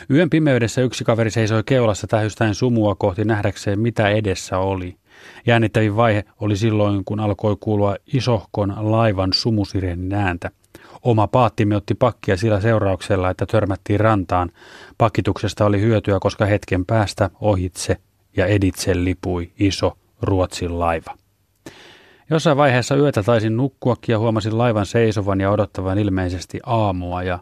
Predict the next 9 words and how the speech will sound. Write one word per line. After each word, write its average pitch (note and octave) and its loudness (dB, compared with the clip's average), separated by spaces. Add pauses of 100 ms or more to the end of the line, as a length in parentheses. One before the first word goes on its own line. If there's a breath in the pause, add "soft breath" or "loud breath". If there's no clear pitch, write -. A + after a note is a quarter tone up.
(100)
sumun F#2 -6
häviämistä. F2 -6 (480 loud breath)
Joka F#3 2
tapauksessa A#2 0 (100)
aamu A#2 4
valkeni A#2+ 2
ja A2+ 2
sumukin A#2 0
hieman. G#2 0